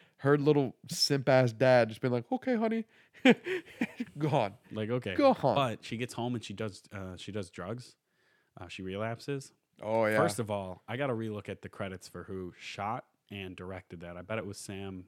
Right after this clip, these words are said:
Speaker 2: Levinson who directed it, but I don't know who shot
Speaker 1: Where she's,
Speaker 2: it.
Speaker 1: like, levitating around and shit.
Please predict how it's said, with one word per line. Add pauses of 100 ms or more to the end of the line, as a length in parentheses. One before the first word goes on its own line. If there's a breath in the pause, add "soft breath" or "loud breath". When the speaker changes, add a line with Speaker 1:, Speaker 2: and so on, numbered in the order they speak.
(120)
Speaker 2:
Levinson
who
directed
it,
but
I
don't
know
who
shot
Speaker 1:
Where
she's,
Speaker 2:
it.
Speaker 1:
like,
levitating
around
and
shit.